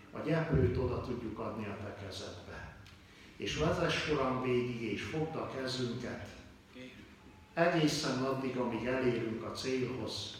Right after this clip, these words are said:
Mert mi hisszük, Uram, azt, hogy te jót terveztél el felőlünk. Hogy a javunkat akarod, a legjobbat, az életet, ami számunkra, családunk számára, ezért kérlek, hogy áld meg ezt a falut.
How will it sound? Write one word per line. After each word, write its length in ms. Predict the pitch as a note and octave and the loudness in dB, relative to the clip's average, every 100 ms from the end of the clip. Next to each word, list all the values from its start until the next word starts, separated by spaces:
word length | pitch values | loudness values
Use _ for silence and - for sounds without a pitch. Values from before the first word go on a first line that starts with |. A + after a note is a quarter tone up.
| - - - - - - - - - | -14 -16 -18 -20 -20 -20 -20 -18 -4
Mert 380 | C3 B2+ C3 | 2 2 2
mi 100 | C#3 | 2
hisszük, 540 | B2 G3 - - D#3+ D3+ | 4 4 4 4 2 2
Uram, 300 | C3+ A#2+ A#2 | 2 2 2
azt, 320 | C3+ - - | 0 0 -2
hogy 160 | A#2+ - | -2 -2
te 420 | B2+ A#2 G#2 - - | -4 -4 -4 -6 -2
jót 380 | C3+ D#3+ C#3+ - | 4 6 4 0
terveztél 800 | - A#2+ A2+ G#2 - - G#2+ G2+ | -2 -2 -2 -4 -4 -4 -4 -4
el 200 | G2 - | -4 -6
felőlünk. 640 | G#2+ G2 F#2 F2+ F2+ - - - - - - - - - - - | -6 -4 -4 -4 -4 -4 -6 -8 -14 -16 -18 -18 -18 -20 -20 -10
Hogy 160 | - B2 | -2 2
a 60 | A#2 | 6
javunkat 720 | C3 F3+ E3+ D#3+ D#3 D3 C#3 | 8 8 6 4 4 2 2
akarod, 440 | C3 C3 B2 A2+ | 0 2 2 0
a 140 | A#2 | 0
legjobbat, 720 | B2+ C#3+ C#3 C#3 A#2+ A2+ - - | 0 0 0 0 2 0 0 -2
az 200 | - - | -6 -2
életet, 600 | D#3 D3 C#3 C#3 C3 B2 | 4 6 4 2 -2 -4
ami 200 | A#2 A2 | -4 -4
számunkra, 1000 | - D3 D3+ D3 C3+ A#2+ - G#2 - - - - - - | -4 0 0 2 0 -2 -4 -6 -8 -10 -14 -18 -18 -8
családunk 640 | D#3 E3 E3 D#3+ D3+ - | 0 4 6 4 2 0
számára, 680 | - C3+ C3 B2 B2 A#2+ A2+ | -2 -2 0 0 -2 -2 -2
ezért 380 | A2 A#2 G#2 - | -2 -4 -4 -2
kérlek, 580 | D#3 D3+ C#3+ C3 - A#2 | 4 4 6 2 0 -2
hogy 160 | G#2+ - - - - - | -4 -6 -12 -12 -10 -2
áld 420 | D#3 D3+ D3 C3 | 4 4 4 2
meg 120 | B2+ | 0
ezt 240 | A#2+ - - | 0 -2 -2
a 40 | |
falut. 540 | - D3+ C#3+ C#3 C3+ | 0 2 4 4 0